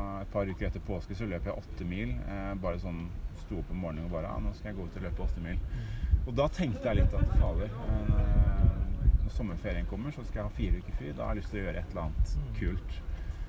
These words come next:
Speaker 1: Eh, og så liksom hadde ikke jeg bestemt meg for at det skulle være syv, eh, maraton. Jeg hadde egentlig bestemt meg for at det skulle være fire. Men gjennom treninga så skjønte jeg at fire, det ville være for lett. Det var liksom ikke noe utfordring.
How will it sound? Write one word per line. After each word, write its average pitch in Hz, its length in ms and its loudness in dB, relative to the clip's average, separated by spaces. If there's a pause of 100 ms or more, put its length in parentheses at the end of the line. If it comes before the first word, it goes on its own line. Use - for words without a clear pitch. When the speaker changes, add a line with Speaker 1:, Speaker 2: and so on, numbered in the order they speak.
(200)
Speaker 1:
Eh, 113 380 -2 (180)
og - 80 -6
så - 80 -2
liksom 135 300 -2 (240)
hadde 123 180 -4
ikke 101 140 -2
jeg 117 80 -4
bestemt 87 380 -4 (100)
meg 87 180 -4
for 98 160 2
at - 300 2
det - 100 -10
skulle 95 240 -4
være 82 240 0
syv, 85 380 -6 (320)
eh, 85 340 0
maraton. 87 480 -4
Jeg 131 140 -2
hadde 110 160 0
egentlig 90 160 -6
bestemt 95 160 -4
meg - 80 -6
for 98 60 -4
at 92 40 -4
det 85 60 -6
skulle 92 160 -4
være - 80 -8
fire. 90 320 0 (920)
Men 131 160 4
gjennom 117 240 4
treninga 110 640 4
så 131 160 2 (400)
skjønte 104 400 -2
jeg 80 80 0
at 92 180 -2
fire, 101 380 -2
det 98 160 -2
ville 104 160 -2
være 98 160 2
for 120 100 -2
lett. 131 220 -2 (180)
Det 101 80 -2
var 92 160 -2
liksom 95 220 -2
ikke 95 100 -6
noe 95 140 -2
utfordring. 104 400 -4